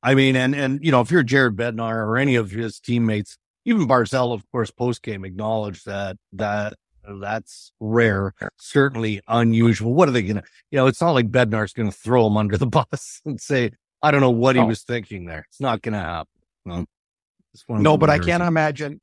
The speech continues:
Speaker 2: I can't imagine. I mean, it happening very often. Like,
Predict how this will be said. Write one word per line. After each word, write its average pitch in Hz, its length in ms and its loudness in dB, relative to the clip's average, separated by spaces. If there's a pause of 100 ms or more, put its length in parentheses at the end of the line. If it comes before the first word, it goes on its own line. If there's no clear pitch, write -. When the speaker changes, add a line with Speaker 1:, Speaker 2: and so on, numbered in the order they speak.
Speaker 2:
I 147 120 -4
can't 151 320 0 (500)
imagine. 131 640 -2 (240)
I 127 60 -2
mean, 110 320 0 (520)
it 123 140 0
happening 117 580 0
very 120 260 6
often. 131 360 2
Like, 120 220 -2